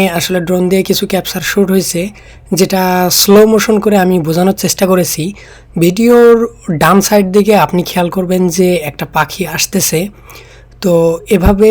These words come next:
পরপর তিনটা পাখি আসে এবং তারা অনবরত ডানে বামে চলতে থাকে এবং ডানে বামে চলে আমার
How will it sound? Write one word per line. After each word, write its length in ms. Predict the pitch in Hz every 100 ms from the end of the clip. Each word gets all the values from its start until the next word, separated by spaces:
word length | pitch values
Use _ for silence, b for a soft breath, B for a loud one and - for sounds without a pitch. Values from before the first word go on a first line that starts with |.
| 220
পরপর 560 | 214 202 185 - 190 190 -
তিনটা 300 | - 208 202 202
পাখি 300 | 165 - 196
আসে 300 | 175 - 202 165
এবং 140 | 170 180
তারা 320 | 170 160 165 185 240 B B B
অনবরত 600 | 240 226 214 190 185 180 185 185 165
ডানে 260 | 165 160 180
বামে 300 | 175 170 175
চলতে 320 | - 214 202 190
থাকে 280 | 143 143 131 B B B -
এবং 380 | 160 165 165 165
ডানে 180 | 151 170
বামে 240 | 185 190
চলে 260 | 196 202 214
আমার 320 | 196 180 170